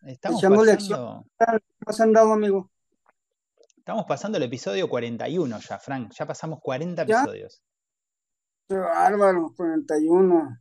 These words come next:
Speaker 1: Vamos,
Speaker 2: Uf.
Speaker 1: ¿eh? ¿Llegamos a los cien?
Speaker 2: Fuerte.
Speaker 1: Lle-, ¿llegamos a los cien?
Speaker 2: <laughs> Pues, yo digo que podemos llegar hasta los mil, amigo, lo que se ha visto, ¿no?
Speaker 1: Vamos, vamos, vamos a,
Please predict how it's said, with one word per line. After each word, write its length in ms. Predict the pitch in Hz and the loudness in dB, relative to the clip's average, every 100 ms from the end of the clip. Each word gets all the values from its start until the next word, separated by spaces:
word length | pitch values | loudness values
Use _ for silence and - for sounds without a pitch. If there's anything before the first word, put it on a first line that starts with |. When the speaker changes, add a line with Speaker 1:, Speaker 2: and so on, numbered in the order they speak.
| - | -8
Speaker 1:
Vamos, 260 | 123 120 | -6 -6
Speaker 2:
Uf. 120 | 104 | -8
Speaker 1:
¿eh? 120 | 127 220 254 _ _ _ _ - | -10 -10 -12 _ _ _ _ -16
¿Llegamos 260 | 127 143 185 | -6 -4 -2
a 20 | |
los 100 | 151 | -2
cien? 240 | - 202 240 | -4 -4 -2
Speaker 2:
Fuerte. 340 | - _ 196 190 | -4 _ 4 4
Speaker 1:
Lle-, 280 | - - - - - | 2 -14 -16 -12 -4
¿llegamos 440 | 143 208 294 139 | -2 0 0 -4
a 60 | 123 | -6
los 120 | 120 | -6
cien? 320 | 180 233 - _ _ _ _ _ _ _ _ _ _ _ _ | -8 -8 -10 _ _ _ _ _ _ _ _ _ _ _ _
Speaker 2:
<laughs> 440 | 190 185 - - - - - - - - - | -4 -4 -4 -6 -8 -18 -16 -14 -14 -12 0
Pues, 360 | 165 - - - | 0 0 -6 2
yo 120 | 180 | 8
digo 180 | 208 240 | 8 8
que 240 | - 220 208 | 6 6 6
podemos 340 | 196 196 226 | 4 4 6
llegar 200 | 214 208 | 6 6
hasta 180 | 214 220 | 4 0
los 200 | 180 151 | 0 0
mil, 220 | 180 220 | 0 2
amigo, 440 | 214 214 202 196 - _ _ | 0 0 -2 -4 -10 _ _
lo 100 | 151 | -14
que 80 | 143 | -8
se 100 | 165 | -2
ha 40 | 185 | 2
visto, 440 | 185 180 165 131 _ _ _ | 2 0 -8 -14 _ _ _
¿no? 240 | 160 175 208 - _ _ _ _ _ _ | -4 -4 -4 -14 _ _ _ _ _ _
Speaker 1:
Vamos, 380 | - 123 120 113 | -10 -6 -6 -6
vamos, 200 | 135 143 | -6 -6
vamos 300 | 135 160 165 | -4 -4 -4
a, 800 | 156 131 127 120 113 107 104 98 | -4 -2 -2 -4 -8 -10 -14 -18